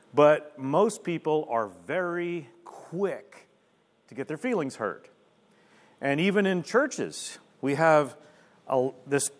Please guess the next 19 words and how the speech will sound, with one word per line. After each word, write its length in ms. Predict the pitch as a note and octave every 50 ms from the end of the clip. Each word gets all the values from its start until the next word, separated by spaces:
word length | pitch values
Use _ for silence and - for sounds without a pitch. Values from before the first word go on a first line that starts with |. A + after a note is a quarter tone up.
| _ _ - -
common 480 | - - E3+ G3 G#3+ A#3+ B3 B3 A#3
practice 800 | - - F#3+ E3+ D3 C#3+ - - D3 D3 C3+ - - - - - - _ _ -
today 640 | - D#3+ D3 C3 D3+ C#3 A#2 F2 D#2+ E2 F2 G2
of 240 | - - A#2+ - B2
saying, 640 | - - - D#3+ D3+ C#3 B2+ A#2 A2 G#2 G#2 G2 - - _ _ _ _ _ _ _ _ _
"That 160 | - A2+ G#2
offends 460 | A2 - - D#3 D3 C3+ C3 A2+ F#2+
me." 240 | F#2 F2+ D#2 D2+ - _ _ -
And 120 | A#2 C3
that's 180 | C#3 C#3 - D3+
like 200 | D#3 D3 D3+ -
the 120 | C#3+ D3
end 140 | D#3 D#3 B2+
of 100 | F#2+ F2
it. 120 | D2 - - - -
You're 80 | F2+
not 160 | G2+ A2+ A2
supposed 240 | - - C#3 C#3 - -
to, 100 | B2